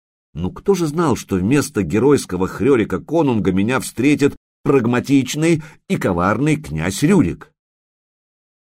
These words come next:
Но я бы действительно свалил после первого же конфликта с князем, если бы не Трувор, которому я тоже многим обязан. И мало ли кому я обязан. Вот тому же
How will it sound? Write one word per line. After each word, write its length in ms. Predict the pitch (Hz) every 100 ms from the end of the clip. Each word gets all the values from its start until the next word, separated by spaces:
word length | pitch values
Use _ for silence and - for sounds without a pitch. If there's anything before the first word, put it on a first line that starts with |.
| _
Но 160 | 90 80
я 180 | 135
бы 100 | 175
действительно 680 | 147 156 151 196 190 131 107
свалил 600 | 107 123 156 196 190 123
после 380 | - 107 - 107
первого 680 | - - 143 139 104 95 87
же 100 | 80
конфликта 520 | 101 98 135 110 90
с 80 | -
князем, 500 | 95 101 98 110 - - -
если 260 | 110 104
бы 100 | 92
не 120 | 107
Трувор, 560 | 107 139 117 104 127 - - - _
которому 400 | - 78 80 80
я 160 | 76 67
тоже 360 | - 214 85
многим 380 | 69 82 82 76
обязан. 480 | 90 117 95 - - _ _ _ _ _ _ _ _ _ -
И 120 | 127
мало 260 | 90 143 196
ли 100 | 175
кому 280 | 185 196 117
я 120 | 82
обязан. 460 | 87 120 127 - - _ _ _ _ _ _
Вот 320 | 73 90 -
тому 300 | - 98 113
же 220 | 98 110